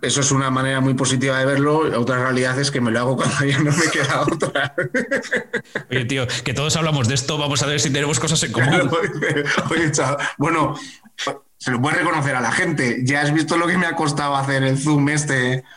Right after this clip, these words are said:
Speaker 2: Ah,
Speaker 1: eh,
Speaker 2: bueno,
Speaker 1: porque
Speaker 2: sí.
Speaker 1: no tenía ni siquiera la aplicación descarga-, descargada en el, en el teléfono, ¿no? Pero soy
Speaker 2: Em,
Speaker 1: bastante desastroso para, para las nuevas tecnologías, la verdad.
Speaker 2: Mira, mira, est-, esta pregunta, eh,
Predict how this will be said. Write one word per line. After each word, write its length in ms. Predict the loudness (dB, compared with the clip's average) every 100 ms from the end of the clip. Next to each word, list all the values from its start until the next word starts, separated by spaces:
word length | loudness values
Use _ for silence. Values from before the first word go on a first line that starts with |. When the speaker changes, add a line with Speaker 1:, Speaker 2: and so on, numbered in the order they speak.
| -20 -8
Speaker 2:
Ah, 100 | -2 0
Speaker 1:
eh, 60 |
Speaker 2:
bueno, 160 | 2 2
Speaker 1:
porque 140 | 2 2
Speaker 2:
sí. 40 |
Speaker 1:
no 80 | 2
tenía 280 | 0 0 0
ni 100 | 0
siquiera 300 | 0 0 0
la 80 | 0
aplicación 460 | 0 0 0 0
descarga-, 500 | 0 0 0 0 -2 0
descargada 540 | 0 0 0 0 0
en 100 | 2
el, 280 | 2 2 0 2
en 100 | 2
el 160 | 2
teléfono, 520 | 2 0 0 -2 -2
¿no? 180 | -2 -4 -8 -18 -16 -16 -6
Pero 280 | -2 2 2
soy 100 | 4
Speaker 2:
Em, 40 |
Speaker 1:
bastante 340 | 4 2 2 0
desastroso 580 | -2 -2 -2 -2 -2
para, 480 | -2 -2 0 -2 -2
para 140 | -2 0
las 120 | 0
nuevas 220 | 0 0
tecnologías, 640 | -2 -2 -2 -4 -6 -6 -8
la 80 | -6
verdad. 140 | -2 0
Speaker 2:
Mira, 200 | 0 0
mira, 180 | -2 -2 -6
est-, 240 | -8 -6
esta 240 | -4 -4
pregunta, 540 | -2 0 0 0 -4 -2
eh, 720 | -2 0 0 0 -2 -6